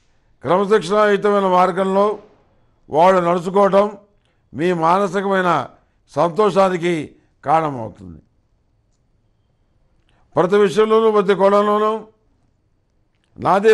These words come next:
పైచేయిగా ఉండాలని చెప్పని మీరు భావిస్తారు. ఆ మేరకు కృషి చేస్తారు, ఆ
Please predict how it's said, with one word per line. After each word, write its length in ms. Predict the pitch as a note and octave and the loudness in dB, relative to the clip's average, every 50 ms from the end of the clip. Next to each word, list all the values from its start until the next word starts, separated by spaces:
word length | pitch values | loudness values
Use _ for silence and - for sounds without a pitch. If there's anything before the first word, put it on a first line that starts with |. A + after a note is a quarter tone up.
| F#3 E3+ | 4 4
పైచేయిగా 460 | F#3+ G3+ F3 F3 G#3+ G#3+ G#3+ G#3 G#3 G3 G3 | 0 0 2 2 2 2 2 2 0 -2 0
ఉండాలని 380 | G3 F#3+ F#3+ F#3+ F#3+ F#3+ F3+ F3+ | 0 2 2 2 2 0 0 -2
చెప్పని 320 | F3 D#3 F#3 F3+ F3+ E3+ D3 - - _ _ _ _ _ - | -4 -2 -2 -2 -2 -2 -4 -8 -12 _ _ _ _ _ -10
మీరు 200 | - D#3 E3 D#3+ C#3 D3+ | -6 -4 -4 -2 2 2
భావిస్తారు. 600 | D#3 E3+ F#3 F3+ - - - F#3 F#3 F#3+ G3+ G#3+ G3 - _ _ _ _ _ _ _ _ _ _ _ _ _ _ _ _ _ _ _ | 2 2 2 0 -4 -4 0 2 2 2 2 0 -6 -12 _ _ _ _ _ _ _ _ _ _ _ _ _ _ _ _ _ _ _
ఆ 120 | - - D#3 E3+ F3+ | -4 -2 -2 -2 0
మేరకు 340 | F#3 F#3+ G3 G3+ F#3+ E3 E3+ D3+ - - _ _ _ _ _ _ _ - | 0 0 0 0 0 -2 -4 -8 -8 -14 _ _ _ _ _ _ _ -10
కృషి 200 | D3+ D#3+ C#3 A#2+ F3 | -8 -8 -6 -2 0
చేస్తారు, 500 | G3 G3+ F#3 - - F#3 F#3 F#3+ F#3+ G#3 G3+ - _ _ _ _ _ _ _ _ _ _ _ _ _ _ _ _ - | 0 0 0 -2 0 2 2 2 2 0 -4 -10 _ _ _ _ _ _ _ _ _ _ _ _ _ _ _ _ -8
ఆ 100 | - D3+ | -4 -2